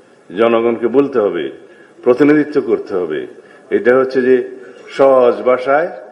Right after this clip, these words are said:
সংবিধান শিক্ষা। যদি কোনোদিন সময় হয়, এভাবে মজলিস মাহফিল ডেকে আমরা আমাদের এই মাস্টার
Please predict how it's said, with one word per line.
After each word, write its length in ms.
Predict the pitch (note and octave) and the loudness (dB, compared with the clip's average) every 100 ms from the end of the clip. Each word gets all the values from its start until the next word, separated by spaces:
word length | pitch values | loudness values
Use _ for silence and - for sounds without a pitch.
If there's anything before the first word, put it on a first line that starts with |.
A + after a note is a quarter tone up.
| - _ | -20 _
সংবিধান 440 | A#2+ A#2+ A2 G#2 G2 | -8 -6 -4 -4 -6
শিক্ষা। 380 | - F#2+ - C#2 - - - _ - | -10 -12 -10 -14 -16 -20 -20 _ -10
যদি 220 | G2+ G#2+ | -6 -4
কোনোদিন 380 | A2 A#2 C3 C#3+ | -4 -2 0 0
সময় 380 | C#3 C#3+ D3 D3 | -2 -2 2 2
হয়, 220 | B2+ D#3+ F#3+ - - - - | 2 2 0 -8 -16 -20 -4
এভাবে 320 | G2+ B2 C3 | 0 4 4
মজলিস 640 | C3 A#2 G2+ A#2+ C#3+ C3+ - | 2 0 -2 0 0 0 -4
মাহফিল 460 | A#2 B2 B2 C3+ A#2 | -2 -2 0 0 2
ডেকে 400 | G#2+ A#2 E3+ F3+ - - - | 2 4 0 0 -12 -18 -14
আমরা 360 | G2 G2+ G#2+ A2+ | -6 -4 0 0
আমাদের 340 | G#2+ A2 A2+ | 0 0 2
এই 120 | G#2+ G2+ | 2 -2
মাস্টার 400 | G2 G2+ - | -2 -4 0